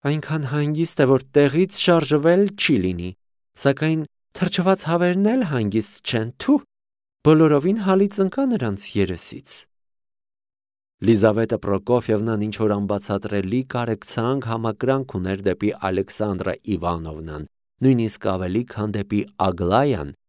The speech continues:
որը նրա կուռքն էր։ Բայց մաղձոտ արարքները, որոնցով գլխավորը դրսևորվում էին նրա մայրական հոգացությունն ու համակրանքը, կռիվներ սարքելը, այնպիսի անունները, ինչպես թրջված հավը,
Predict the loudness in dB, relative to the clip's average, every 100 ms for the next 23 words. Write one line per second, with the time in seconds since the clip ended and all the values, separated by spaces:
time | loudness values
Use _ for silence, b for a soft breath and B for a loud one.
0 | _ 2 4 2 -2 -4 -6 -8 -10 -10
1 | -18 -20 -20 _ _ _ _ _ _ _
2 | _ _ _ _ _ _ 2 2 2 2
3 | 4 2 2 4 4 2 0 0 -4 -10
4 | -2 0 0 0 -4 _ _ 4 4 4
5 | -2 2 2 2 2 0 2 2 6 4
6 | 4 2 0 2 2 2 2 0 0 0
7 | 0 0 0 0 0 0 -2 -2 -2 -2
8 | -4 -4 -4 -6 -6 -4 -4 -6 -8 -10
9 | -12 -14 -10 -2 -2 -2 -8 -14 -14 _
10 | _ _ 4 6 6 2 0 0 0 0
11 | 0 0 2 2 -2 -10 _ _ 2 4
12 | 2 2 2 4 2 2 2 2 2 2
13 | -2 0 0 0 -2 -6 -4 0 0 0
14 | 0 2 2